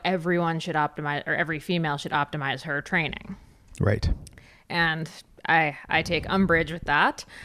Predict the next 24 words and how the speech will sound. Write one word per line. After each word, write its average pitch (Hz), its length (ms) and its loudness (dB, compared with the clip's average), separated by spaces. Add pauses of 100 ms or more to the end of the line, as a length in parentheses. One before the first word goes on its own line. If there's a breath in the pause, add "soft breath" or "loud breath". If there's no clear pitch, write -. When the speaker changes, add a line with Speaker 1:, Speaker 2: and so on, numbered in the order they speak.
(240 soft breath)
Speaker 1:
uh, 156 200 0
for, 170 300 0
for 226 200 6
a 220 40 4
few 311 220 0
reasons. 80 720 -6 (540 loud breath)
So 147 360 -2 (480 soft breath)
I 165 60 0
guess - 340 -4
I'll, - 280 -4
I'll 147 100 -6
say 170 140 -4
my, 151 180 -2
my 139 180 -4
first 196 520 0
sort - 340 -4
of - 100 -12
problem 156 480 0
with 202 140 0
the 208 300 4
adjusting 196 720 2
training 208 360 2
based 175 380 0
on 160 400 0